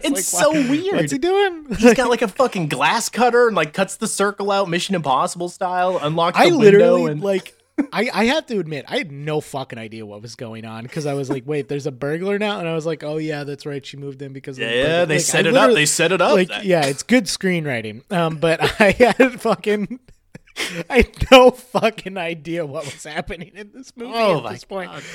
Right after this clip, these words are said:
Speaker 2: I had no fucking clue. I was like, "Why is this happening? What's, <laughs> what's going on? Is this,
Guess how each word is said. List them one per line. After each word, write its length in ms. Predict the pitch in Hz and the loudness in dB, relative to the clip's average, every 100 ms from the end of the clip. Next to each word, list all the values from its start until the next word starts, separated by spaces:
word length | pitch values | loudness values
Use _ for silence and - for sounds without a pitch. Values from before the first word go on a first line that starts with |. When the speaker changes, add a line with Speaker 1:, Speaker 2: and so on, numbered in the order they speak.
| 160 | -10
Speaker 2:
I 60 | 294 | -4
had 80 | 349 | 0
no 160 | 349 | 0
fucking 480 | 349 - 320 285 294 | -2 0 0 0 -6
clue. 320 | - 339 370 | -8 -4 0
I 120 | 285 254 | 0 0
was 140 | 269 | 0
like, 140 | 262 233 | -4 -4
"Why 340 | 202 202 262 | -2 0 0
is 200 | 311 320 | 0 -2
this 160 | 339 302 | -6 -6
happening? 720 | 330 330 349 349 349 302 180 | -8 -6 -4 -2 -2 -2 0
What's, 320 | 208 277 - 269 | 0 -2 -8 -14
<laughs> 60 | |
what's 400 | - 170 202 254 | -10 -4 -4 -4
going 320 | - 285 302 294 | -4 -2 -2 -2
on? 160 | 294 | -4
Is 160 | 277 196 | -6 -8
this, 160 | 214 | -10